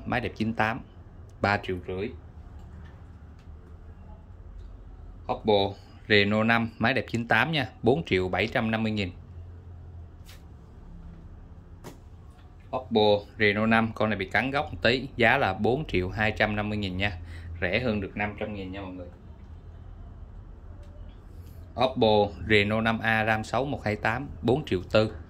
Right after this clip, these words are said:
Reno năm A, Reno năm A mình có hai màu nha. Con này thì nói chung là chạy chip mạnh nha mọi người, chip Snapdragon là,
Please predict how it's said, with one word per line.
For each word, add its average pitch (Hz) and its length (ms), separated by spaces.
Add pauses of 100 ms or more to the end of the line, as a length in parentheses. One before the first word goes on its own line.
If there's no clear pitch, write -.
(480)
Reno 104 340
năm 110 200
A, 110 240 (680)
Reno 110 160
năm 113 140
A 113 200
mình 101 160
có 120 100
hai 113 200
màu 98 200
nha. 107 200 (120)
Con 113 160
này 104 140
thì 95 60
nói 107 120
chung 113 180
là 98 80
chạy 95 200
chip - 260
mạnh 95 180
nha 110 80
mọi 98 120
người, 95 240
chip 104 120
Snapdragon 110 480
là, 92 280